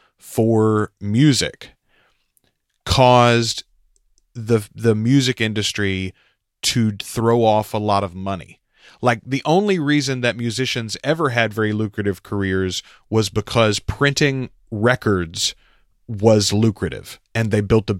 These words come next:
and, and companies built a business around that. But, like, all through the rest of human history, musicians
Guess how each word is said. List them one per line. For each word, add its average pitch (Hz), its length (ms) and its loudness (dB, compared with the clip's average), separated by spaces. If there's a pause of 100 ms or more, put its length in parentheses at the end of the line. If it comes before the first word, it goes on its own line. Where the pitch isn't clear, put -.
and, 107 300 -2
and 107 220 -4
companies 113 420 -2
built 107 240 -2
a 98 40 -4
business 98 420 -2
around 90 340 -4
that. - 260 -12 (300)
But, 135 140 -2
like, 131 260 0
all 170 460 2
through 160 300 -4
the 139 100 -6
rest 135 260 -2
of 123 120 -8
human 120 260 -6
history, 104 540 -4 (220)
musicians 117 880 0